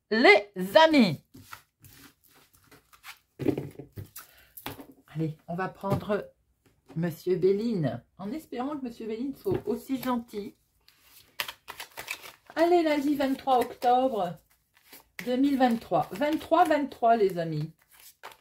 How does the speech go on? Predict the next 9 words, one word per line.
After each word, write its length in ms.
Vingt-trois 600
octobre 400
deux 80
mille 180
vingt-trois. 460
Regardez 380
un 100
petit 160
peu 240